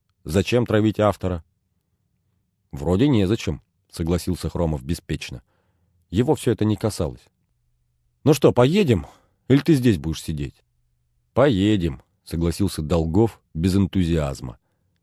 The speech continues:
Ехать ему никуда не хотелось. Что-то такое он не додумал про телефон. Он покосился на трубку, лежавшую на столе, взял её и пристроил на аппарат.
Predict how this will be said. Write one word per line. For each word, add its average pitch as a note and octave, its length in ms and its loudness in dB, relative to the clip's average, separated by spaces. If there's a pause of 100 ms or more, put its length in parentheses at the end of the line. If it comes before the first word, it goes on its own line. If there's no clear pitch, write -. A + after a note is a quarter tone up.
(240)
Ехать G2+ 440 -2
ему G2+ 260 0
никуда E2+ 400 -2
не E2+ 100 0
хотелось. C#2 600 -10 (1300)
Что-то - 380 0
такое D3 480 4
он B2+ 220 2
не C3+ 100 6
додумал B2+ 580 2
про B2 160 0
телефон. A2 640 0 (720)
Он E2+ 120 -6
покосился - 520 -4
на G2 140 0
трубку, A#2 360 -2
лежавшую F#2+ 520 0
на E2 100 -4
столе, G2+ 380 -2
взял A2 400 0
её G#2+ 220 0 (360)
и D#2+ 80 -6
пристроил F#2+ 500 -2
на F#2 160 0
аппарат. E2 460 -6